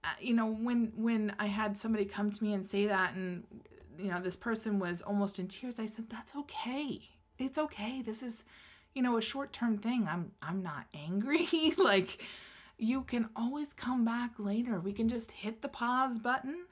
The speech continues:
and you can take care of you and you can not have this stress. And then when things,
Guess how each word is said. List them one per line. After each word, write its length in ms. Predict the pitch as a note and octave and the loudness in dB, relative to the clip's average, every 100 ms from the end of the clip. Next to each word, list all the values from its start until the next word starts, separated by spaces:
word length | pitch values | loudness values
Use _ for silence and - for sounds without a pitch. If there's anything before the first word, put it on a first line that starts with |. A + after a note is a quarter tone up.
| - _ - - - - _ _ _ A3 | -20 _ -20 -20 -20 -20 _ _ _ 0
and 240 | A3 G#3 | 2 2
you 140 | A3+ | 2
can 180 | A3+ C#4 | 2 0
take 260 | - C#4 C#4+ | -2 -4 -4
care 320 | - C4 D4+ | -4 2 2
of 120 | C4+ | 2
you 480 | G#3 F3 D#3 G3+ C4 | 2 2 2 0 -2
and 160 | A#3+ G#3 | 0 2
you 80 | G#3+ | 2
can 180 | G3+ G3+ | 0 2
not 240 | F#3 G3+ | 2 2
have 220 | A#3 C#4+ | 0 0
this 160 | D#4+ - | 0 -4
stress. 800 | - - C3 B2 A3+ - - - - - - - _ | -4 -4 -4 -4 -6 -6 -6 -8 -18 -20 -20 -20 _
And 220 | G#3+ A3 A#3+ | 0 4 6
then 220 | A#3 A3+ | 6 6
when 180 | A#3+ A#3 | 4 0
things, 480 | B3 B3 B3+ - | 0 0 0 -2